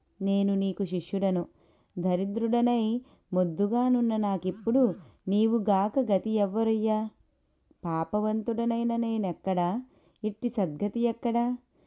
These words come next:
పాపములకు స్థానమైన నేనెక్కడా?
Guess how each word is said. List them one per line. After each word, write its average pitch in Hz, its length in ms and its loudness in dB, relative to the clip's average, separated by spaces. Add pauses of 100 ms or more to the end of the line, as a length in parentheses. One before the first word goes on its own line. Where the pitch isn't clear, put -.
(240)
పాపములకు 220 720 0
స్థానమైన 214 600 -4
నేనెక్కడా? 180 760 -2